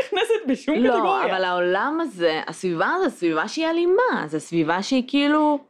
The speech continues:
Speaker 1: עדיין,
Speaker 2: לא
Speaker 1: אחי.
Speaker 2: סקינינג פיפל אלימה, אבל
Speaker 1: שוב, יש הבדל בין בר פייט, אה, לבין, כאילו, סקינינג פיפל. I'm sorry.
Speaker 2: בסדר, אני מבינה,
Speaker 1: <laughs> יש
Speaker 2: לא,
Speaker 1: הבדל.
Speaker 2: סקינינג פיפל זה,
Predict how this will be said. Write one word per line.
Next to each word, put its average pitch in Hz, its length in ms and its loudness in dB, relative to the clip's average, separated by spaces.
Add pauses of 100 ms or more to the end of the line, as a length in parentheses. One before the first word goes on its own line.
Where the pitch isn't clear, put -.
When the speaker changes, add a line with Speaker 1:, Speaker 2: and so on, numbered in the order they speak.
(720)
Speaker 1:
עדיין, 180 160 2
Speaker 2:
לא 240 480 4
Speaker 1:
אחי. - 260 -8
Speaker 2:
סקינינג 269 460 2
פיפל 190 240 -4
אלימה, 156 520 -2
אבל 147 160 -2
Speaker 1:
שוב, 220 320 2
יש 196 220 -2
הבדל 208 400 0
בין 208 160 0
בר 190 340 2
פייט, 214 540 -2 (1120)
אה, - 60 2 (640)
לבין, 196 460 0
כאילו, 294 220 0
סקינינג 392 360 -2 (100)
פיפל. 214 500 -4 (200)
I'm - 480 -2
sorry. 302 380 2 (160)
Speaker 2:
בסדר, 269 580 0
אני 175 200 0
מבינה, 175 220 2
Speaker 1:
<laughs> - 20 0
יש - 100 -4
Speaker 2:
לא, 294 200 2
Speaker 1:
הבדל. 226 160 -2 (220)
Speaker 2:
סקינינג 302 300 0
פיפל 285 460 0
זה, 190 200 2